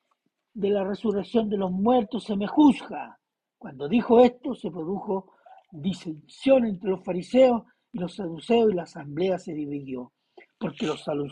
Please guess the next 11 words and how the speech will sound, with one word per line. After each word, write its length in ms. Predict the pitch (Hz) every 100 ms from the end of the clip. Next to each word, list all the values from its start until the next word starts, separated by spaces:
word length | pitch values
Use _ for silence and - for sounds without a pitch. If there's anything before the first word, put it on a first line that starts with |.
| -
saduceos 680 | - 190 151 147 233 262 214
dicen 400 | 170 208 240 214 - _ _
que 120 | - 143
no 100 | 165
hay 120 | 277
resurrección, 720 | 214 - 185 180 - 214 185
ni 100 | 151
ángel, 440 | 185 240 - 226 196
ni 100 | 170
espíritu, 500 | - 294 233 131 123 _ _ - 311
pero 360 | - 147 143 151